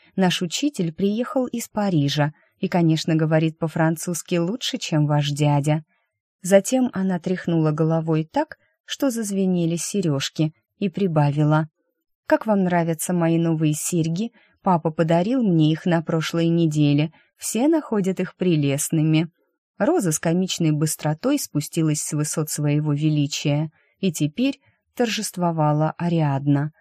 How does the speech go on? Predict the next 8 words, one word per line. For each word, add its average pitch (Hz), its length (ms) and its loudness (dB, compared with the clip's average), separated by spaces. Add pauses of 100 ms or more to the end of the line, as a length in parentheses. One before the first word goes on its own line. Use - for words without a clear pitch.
(280)
Роза 165 360 2
обожала 165 760 -2
хорошенькие 151 760 0
вещицы 147 680 -4 (260)
и 214 120 2
жаждала 151 600 0
носить 139 560 -4
их. 135 260 -6